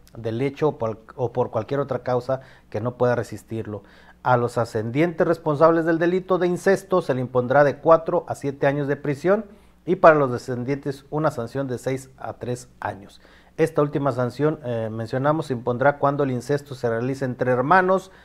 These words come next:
siempre y cuando los sujetos sean mayores de edad.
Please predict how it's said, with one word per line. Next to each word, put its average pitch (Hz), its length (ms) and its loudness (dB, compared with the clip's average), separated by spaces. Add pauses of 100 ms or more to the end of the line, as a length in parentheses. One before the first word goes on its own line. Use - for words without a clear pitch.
(160)
siempre 147 420 -2
y 117 60 -4
cuando 139 420 2
los 123 140 -4
sujetos 131 420 -6
sean 127 160 -2
mayores 117 400 -4
de 110 60 -6
edad. 156 300 4